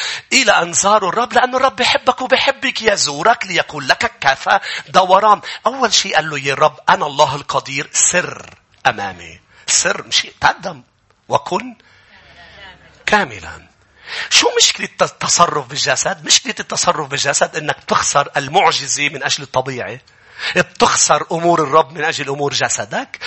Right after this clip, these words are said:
بتخسر الشيء الع-، العظيم من أجل أمور وضيعة، لدرجة إنه راح الرب لعند إبراهيم من بعد ما خبص، قال له: "إبراهيم، بدي أعطي لسارة ولد." رفض إبراهيم. قال له: "يا ليت إسماعيل يحيى أمامك."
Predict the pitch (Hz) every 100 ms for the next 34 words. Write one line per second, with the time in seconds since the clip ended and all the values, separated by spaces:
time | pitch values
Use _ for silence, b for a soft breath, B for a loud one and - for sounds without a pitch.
0 | B 196 - - - - 165 156 151 139
1 | - 180 139 - 127 123 131 131 147 156
2 | 185 156 131 139 165 156 135 147 156 123
3 | 131 139 110 101 190 B B B 196 180
4 | 240 262 185 160 156 147 185 - 175 -
5 | 151 143 151 143 143 131 135 180 190 262
6 | 262 202 - - - - 208 233 247 247
7 | 233 392 392 - B B B B - 117
8 | 170 139 175 208 190 - 151 139 - 170
9 | 170 165 147 156 127 117 _ - - -
10 | 190 - 156 135 139 175 135 _ _ _
11 | _ _ _ B B B B B B -
12 | 208 202 196 208 220 214 185 190 180 185
13 | 165 156 - 190 151 156 147 107 92 -